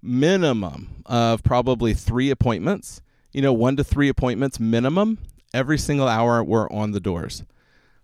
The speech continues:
One to three appoint-, think about that. Even if we just did one appointment,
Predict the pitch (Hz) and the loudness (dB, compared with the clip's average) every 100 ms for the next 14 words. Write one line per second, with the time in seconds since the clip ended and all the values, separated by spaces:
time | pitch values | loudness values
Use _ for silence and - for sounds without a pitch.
0 | - 95 117 127 147 - 131 123 - 107 | -18 -6 -2 0 -2 -2 0 0 0 -4
1 | - 185 190 131 101 90 85 - 165 220 | -2 -2 0 -2 -2 -6 -8 -4 -2 0
2 | 233 160 180 170 170 151 156 - 127 127 | 0 2 0 2 0 0 -2 -2 0 0
3 | 120 113 104 113 127 127 - 98 - - | 2 -2 0 0 2 0 -2 -8 -10 -16